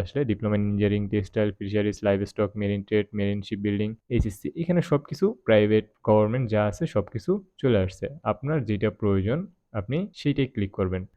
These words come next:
আমি এখানে diploma in engineering ক্লিক করলাম। ক্লিক করার পরে আমার এখানে আসলো কি search all program available seat, এখানে ফার্স্টে আসছে select a program। আপনি কোন প্রোগ্রামে,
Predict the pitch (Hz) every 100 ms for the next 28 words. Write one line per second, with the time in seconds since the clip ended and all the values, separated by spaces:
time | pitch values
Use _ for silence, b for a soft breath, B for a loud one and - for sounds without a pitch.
0 | - 117 139 160 113 107 110 113 110 104
1 | 107 107 107 110 101 113 131 202 113 110
2 | 117 113 127 156 120 104 107 127 139 160
3 | 151 110 98 - 107 127 - 110 104 120
4 | 151 110 104 131 185 - 95 92 120 101
5 | 139 135 120 139 135 175 - 123 131 -
6 | 113 110 98 92 90 - - 135 - 151
7 | 147 127 101